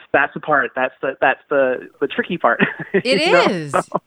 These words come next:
Speaker 2: We'll get back to our conversation with Ken and Atkinson from Sonny's Barbecue in just a moment. But first,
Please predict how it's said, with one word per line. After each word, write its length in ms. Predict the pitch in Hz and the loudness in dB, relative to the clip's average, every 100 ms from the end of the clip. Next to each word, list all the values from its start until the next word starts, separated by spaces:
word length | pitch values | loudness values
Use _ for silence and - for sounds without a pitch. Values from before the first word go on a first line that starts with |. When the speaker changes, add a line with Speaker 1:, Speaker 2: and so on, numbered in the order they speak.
| _ _ _ _ _ _ _ _ _ _ _ _ _ _ _ _ _ _ | _ _ _ _ _ _ _ _ _ _ _ _ _ _ _ _ _ _
Speaker 2:
We'll 140 | - 240 | -4 0
get 200 | 247 196 | 0 2
back 280 | 226 233 - | 2 0 -2
to 140 | 262 | -2
our 120 | 226 | -2
conversation 640 | 208 240 220 208 254 240 220 | 0 0 0 -2 -4 -4 -8
with 180 | 180 - | -10 -8
Ken 240 | 254 233 | -6 -4
and 140 | 214 | -4
Atkinson 540 | 185 208 220 196 202 196 | -4 -4 -4 -8 -8 -6
from 220 | 202 180 | -6 -6
Sonny's 420 | - 226 220 196 | -4 -4 -4 -6
Barbecue 460 | 156 196 208 - 185 | -2 -2 -2 -6 -8
in 120 | 165 | -8
just 400 | 143 214 226 - | -4 -2 -2 -6
a 80 | 175 | -8
moment. 460 | 170 202 202 170 | -6 -4 -4 -6
But 180 | 135 - | -4 -4
first, 440 | - 285 208 - | 2 2 2 -6